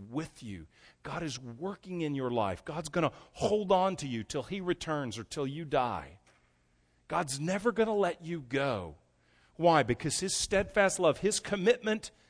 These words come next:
his loyalty to his people is more powerful than our disloyalty to him. God holds on to us. That is your story as well. God's steadfast love is the A to Z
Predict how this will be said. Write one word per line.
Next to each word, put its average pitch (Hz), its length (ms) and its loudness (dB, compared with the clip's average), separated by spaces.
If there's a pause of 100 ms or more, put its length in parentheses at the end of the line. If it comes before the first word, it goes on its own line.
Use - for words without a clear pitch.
(140)
his 196 260 4
loyalty 208 760 4
to - 180 -2
his 147 300 -4
people 123 580 -8 (1080)
is 143 200 4
more 165 200 4
powerful 165 520 2
than 127 240 -2
our 160 460 6 (320)
disloyalty 98 840 0
to 101 100 -14
him. 85 240 -12 (760)
God 147 280 -4
holds 139 280 -10
on 123 240 -12
to 110 160 -10
us. 90 120 -8
That 170 180 -4
is 156 140 -10
your 143 140 -2
story 104 640 -4 (500)
as 98 200 -4
well. 87 520 -2
God's 143 280 4
steadfast 165 540 2
love 170 220 2
is 123 140 -2
the 123 260 2
A 175 280 4
to 180 200 -4
Z 113 500 -2